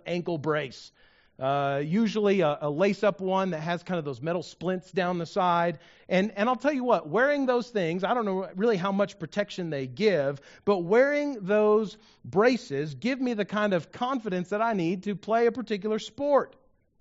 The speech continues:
Gives me a healthy amount, there, there's a healthy amount of fear in me that I might turn my ankle, might roll my ankle again. But these braces steady my steps.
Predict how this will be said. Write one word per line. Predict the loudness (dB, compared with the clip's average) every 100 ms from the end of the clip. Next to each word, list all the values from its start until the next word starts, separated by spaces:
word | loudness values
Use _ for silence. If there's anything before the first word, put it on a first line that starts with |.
| _ _ _ _ _ _ _ _ _ _ -8
Gives | -6 -2
me | 0
a |
healthy | 2 0 0
amount, | 0 0 0
there, | 2 4
there's | 4 2 0
a | 2
healthy | 2 2
amount | 0 0 -2
of | -4
fear | -2 -2
in | -2 -2 -2
me | -2
that | 0
I | 0
might | 0 0 -2 -8 -20 -6
turn | 2 4 4
my | 2 2
ankle, | -2 -2 0
might | 0 0
roll | 0 2
my | 2 0
ankle | -2 -6 -6
again. | -8 -8 -8 -4 -4 -6 _ _ _
But | -6 -2
these | -2
braces | -2 2 2 0 -4 -4 -4 -4 -14 _ _
steady | -20 -6 0 2 2
my | 0 0
steps. | -2 -2 -2 -2 -8 -20